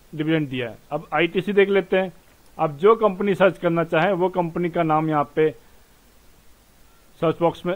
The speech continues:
enter करें और उसकी detail यहाँ सामने आ जाएगी आपकी। ये आईटीसी का है पूरी जानकारी। इसका dividend है पाँच रुपये। आईटीसी का rate क्या है?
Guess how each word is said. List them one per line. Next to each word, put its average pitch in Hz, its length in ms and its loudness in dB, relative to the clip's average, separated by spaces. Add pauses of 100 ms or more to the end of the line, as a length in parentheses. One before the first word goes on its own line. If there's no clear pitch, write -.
(140)
enter 156 300 2
करें 190 320 0 (180)
और 170 120 0 (120)
उसकी 185 240 -4
detail 196 380 0 (240)
यहाँ 151 160 -2
सामने 165 420 -2
आ 156 80 0
जाएगी 131 300 -2
आपकी। 117 280 -12 (680)
ये 147 80 -2
आईटीसी 170 420 0
का 190 160 4
है 180 140 6
पूरी - 1200 -8
जानकारी। 175 540 2 (560)
इसका 202 220 2
dividend 190 340 2
है 208 80 4
पाँच 175 340 2
रुपये। 135 240 -4
आईटीसी 135 340 -6
का 196 60 4
rate 190 220 4
क्या 202 180 6
है? 214 220 4